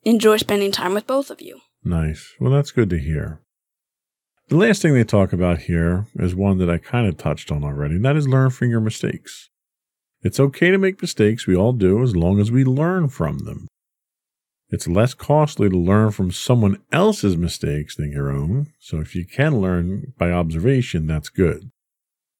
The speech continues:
Speaker 2: Don't be afraid to reveal mistakes you've made in the past. Those revelations go a long way to building trust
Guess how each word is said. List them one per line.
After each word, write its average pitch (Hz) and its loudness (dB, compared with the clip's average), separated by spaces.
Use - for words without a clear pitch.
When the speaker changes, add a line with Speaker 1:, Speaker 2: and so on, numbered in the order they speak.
Speaker 2:
Don't 85 0
be 117 2
afraid 113 2
to 104 2
reveal 95 2
mistakes 87 -2
you've 80 -4
made 78 0
in 76 -2
the 69 -4
past. 87 -6
Those 107 0
revelations 120 0
go 117 0
a 120 2
long 127 2
way 135 2
to 135 2
building 110 0
trust - -4